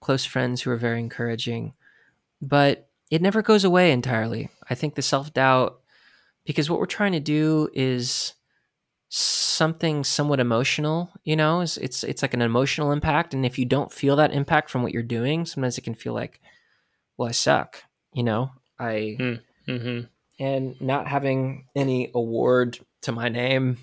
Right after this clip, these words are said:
Speaker 1: you know, or any kind of accolade. Although I think people who have that will probably tell you, even with that, you feel like, "Well, my best
Speaker 2: Yeah.
Speaker 1: work is behind me."
Speaker 2: Yeah. Or, "I tricked everybody." <laughs>
Speaker 1: Or, "I tricked everybody." Exactly.
Speaker 2: Yeah, yeah.
Speaker 1: Exactly.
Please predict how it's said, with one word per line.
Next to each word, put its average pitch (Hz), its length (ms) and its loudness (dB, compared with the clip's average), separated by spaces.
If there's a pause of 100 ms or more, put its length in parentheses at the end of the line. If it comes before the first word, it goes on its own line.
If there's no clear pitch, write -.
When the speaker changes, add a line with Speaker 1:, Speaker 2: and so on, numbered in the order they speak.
(240)
Speaker 1:
you 139 120 0
know, 127 160 2
or - 220 4
any 131 120 2
kind 131 180 0
of 120 60 2
accolade. 135 720 2 (840)
Although 139 220 4
I 143 80 6
think - 400 -2
people 175 280 2
who 151 140 4
have 143 240 2
that 143 300 4 (260)
will 131 160 -2
probably 131 320 2
tell 123 220 0
you, 120 400 0 (120)
even 131 260 2
with 135 200 0
that, 113 320 0
you 117 100 -8
feel 117 340 -4
like, 107 300 -6 (320)
"Well, 147 160 2
my 175 100 4
best 175 220 4
Speaker 2:
Yeah. 175 60 4
Speaker 1:
work 175 100 2
is 156 80 2
behind 151 380 2
me." 110 220 -2
Speaker 2:
Yeah. 123 180 0 (380)
Or, 135 180 6
"I 127 100 4
tricked - 340 0
everybody." 120 480 0
<laughs> - 60 0 (580)
Speaker 1:
Or, 135 200 6
"I 139 80 6
tricked 185 340 2
everybody." 110 480 2
Exactly. 120 640 0
Speaker 2:
Yeah, 120 240 -4 (140)
yeah. 127 340 -8
Speaker 1:
Exactly. 120 680 -4